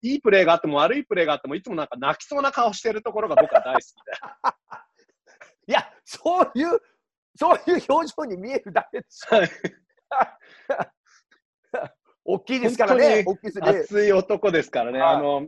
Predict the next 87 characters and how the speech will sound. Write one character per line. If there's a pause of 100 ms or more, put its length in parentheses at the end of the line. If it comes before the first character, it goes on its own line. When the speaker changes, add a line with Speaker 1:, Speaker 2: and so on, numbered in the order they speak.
Speaker 1:
試
合
前
の
練
習
か
ら、
え、
に
向
か
う
時
と、
ロ
ッ
カ
ー
に
下
が
る
時
も、
い
つ
も
全
力
で
走
る
か
ら、 (180)
逆
に
ち
ょ
っ
と (180)
危
な
い
ん
で
す
よ
ね。
角
か
ら
曲
が
っ
て
き
た
ら、
Speaker 2:
<laughs>
Speaker 1:
「お
ー！」
と
か
っ
て、
「来
た！」
み
た
い
な
感
じ
で。 (180)
Speaker 2:
<laughs>
い
や、
と
に
か
く
僕
は
や
っ
て、